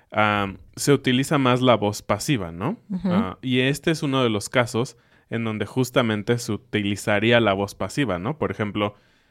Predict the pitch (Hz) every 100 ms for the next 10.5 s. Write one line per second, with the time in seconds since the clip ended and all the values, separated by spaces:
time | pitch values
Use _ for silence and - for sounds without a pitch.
0 | _ - 113 113 107 123 120 120 117 113
1 | 104 101 120 123 113 117 127 143 113 -
2 | 117 - 82 - 165 175 165 151 175 -
3 | 170 170 170 160 180 185 165 143 - 175
4 | 190 185 160 165 - 202 202 175 139 131
5 | - 120 160 156 156 151 147 135 135 120
6 | 101 98 92 87 - _ - - 120 120
7 | 117 113 123 123 127 135 117 107 113 127
8 | 117 107 - 120 120 143 - 120 101 98
9 | 95 107 82 - 90 160 160 156 151 156
10 | 143 117 120 117